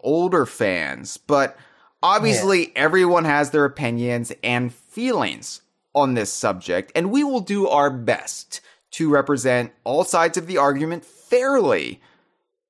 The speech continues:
Speaker 1: Uh, w-, we'll use the winds of history and, and put them against our sails and let it buoy us across these turbulent waters. Because just, uh, at the outset,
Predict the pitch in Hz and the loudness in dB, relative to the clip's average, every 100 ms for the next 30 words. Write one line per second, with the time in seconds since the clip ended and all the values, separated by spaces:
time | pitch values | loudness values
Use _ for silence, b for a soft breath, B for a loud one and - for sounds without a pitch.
0 | - 104 98 98 98 107 120 123 139 151 | -6 -2 0 0 0 -2 -4 0 2 2
1 | 165 202 190 170 - - _ _ _ _ | 2 -2 -2 -4 -6 -8 _ _ _ _
2 | _ _ _ 120 123 139 139 202 220 165 | _ _ _ -4 2 2 2 0 -4 -4
3 | 165 - 156 - - 131 113 104 90 95 | -4 -2 -4 -4 -4 -2 0 -2 -6 -10
4 | _ _ _ _ _ _ - 120 120 120 | _ _ _ _ _ _ -6 -4 -2 -6
5 | - 151 151 147 139 135 123 127 117 - | 0 0 2 2 2 0 0 0 -2 0
6 | 120 110 98 98 95 - 101 104 104 107 | 0 2 2 0 -4 -6 -4 -4 -4 -2
7 | 123 117 101 113 147 160 147 123 101 - | 0 0 -4 0 2 2 2 2 0 -4
8 | - - b b b 117 117 127 110 117 | -14 -16 b b b -6 0 0 0 -6
9 | 104 - 117 110 107 101 101 101 98 95 | -8 -4 -2 -2 -4 -6 -2 2 2 0
10 | 95 - 139 127 B B B B B - | -4 -6 -4 -4 B B B B B -4
11 | 285 277 - - 151 - 190 180 175 170 | -4 -2 -6 -4 -4 -2 -2 0 2 4
12 | 170 - 143 107 87 | 2 0 0 0 -2